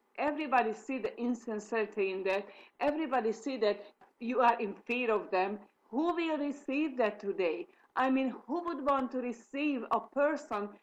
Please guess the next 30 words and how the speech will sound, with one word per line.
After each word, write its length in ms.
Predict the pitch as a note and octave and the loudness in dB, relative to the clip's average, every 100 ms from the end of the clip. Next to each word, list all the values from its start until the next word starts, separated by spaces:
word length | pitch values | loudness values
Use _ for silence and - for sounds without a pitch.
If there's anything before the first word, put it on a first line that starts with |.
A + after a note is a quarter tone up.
| _ - | _ 0
coming 360 | C4+ D4 C4+ | 2 2 0
with 200 | A#3 G#3 | -2 2
their 220 | G#3 G3+ A3+ | 4 4 2
own 340 | B3 A#3+ A3+ | 2 2 -2
program? 520 | - C#4 B3+ G#3 F3 F3 - _ - | 2 4 4 4 2 0 -14 _ 0
I 180 | C#4 | 2
see 280 | D#4 - C4+ | 2 -2 -4
Jehovah 460 | G3+ B3+ C#4 C4 G#3 | 0 4 6 6 4
Witnesses 640 | A#3+ D4 C4 A#3 A#3+ A3+ - | 0 -2 -4 -2 -6 -8 -6
sitting 320 | C#4+ C4+ A#3+ | -2 -2 -2
on 180 | A3+ G#3+ | -2 -2
the 80 | G3 | -4
corner 680 | G3 - C#4+ C#4 A3 F#3+ G3 - _ - | -6 0 6 6 6 2 0 -8 _ -6
and 240 | G#3+ G#3 | -6 -4
putting 340 | D4+ C4+ B3+ G#3+ | -4 -2 -2 2
out 280 | G#3+ G#3 G3+ | 4 4 2
their 200 | F#3+ F#3 - E3 - - | 0 0 -4 -10 -12 -8
watchtower 800 | G3 B3 C4+ - A#3 G3+ F#3+ G3 | 2 4 2 -2 4 8 8 6
and 180 | G3 G3 | 0 -2
putting 340 | C4 B3 A3+ | -2 0 4
out 220 | G#3 F#3+ | 4 4
their 140 | F#3+ F#3 | 2 -2
magazines 640 | F#3+ A#3+ B3 G#3+ F#3+ F#3 | 0 2 0 -2 -4 -2
they 220 | G3+ F#3 | 0 0
have. 260 | F#3+ F#3+ G#3 - _ _ _ _ | 2 2 0 -6 _ _ _ _
And 180 | C4 C4 | 0 0
they 240 | G#3+ C4 A#3+ | 4 4 4
have 260 | B3+ A#3 | 2 2
this 200 | A#3+ - - - _ | -2 -8 -14 -20 _
false 400 | C#4+ D4+ C#4+ | 10 10 10